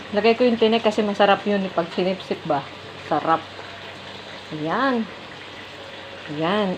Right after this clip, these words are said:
Ilagay na natin ang isda. So, ayan na po. Buksan na natin. Kumukulo siya. Ayan. Ayan. Lagyan na natin siya ng dahon. Siyempre, ayan na yung dahon natin.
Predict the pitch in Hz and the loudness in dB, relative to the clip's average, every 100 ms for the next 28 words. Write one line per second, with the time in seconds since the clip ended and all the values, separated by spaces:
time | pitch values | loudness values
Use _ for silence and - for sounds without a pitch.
0 | 175 180 196 214 214 208 196 185 175 175 | 0 2 2 4 2 2 0 0 -2 -6
1 | 160 170 156 - - 208 180 180 190 190 | 0 0 0 -6 -4 2 6 6 6 6
2 | 185 220 - 180 170 190 185 180 175 165 | 8 6 6 4 6 6 6 8 6 8
3 | 185 254 285 - - - 180 185 190 180 | 8 8 2 -2 -8 -2 2 4 6 6
4 | 185 185 208 285 - - - - - - | 6 6 4 4 -6 -12 -12 -12 -12 -12
5 | - - - 185 156 160 214 262 - - | -14 -14 -10 -4 0 2 2 0 -4 -12
6 | - - - - - - - - - - | -12 -12 -12 -12 -12 -12 -12 -12 -12 -12
7 | - 170 165 175 170 160 156 175 196 208 | -10 -6 -4 -2 -4 -2 0 2 4 4
8 | 220 226 226 214 220 190 165 165 185 220 | 6 4 6 6 6 4 8 8 8 4
9 | 220 202 175 - 202 202 175 180 185 185 | 4 4 4 6 8 8 8 6 4 2
10 | 170 165 175 180 175 165 214 233 | 2 2 2 2 0 2 4 4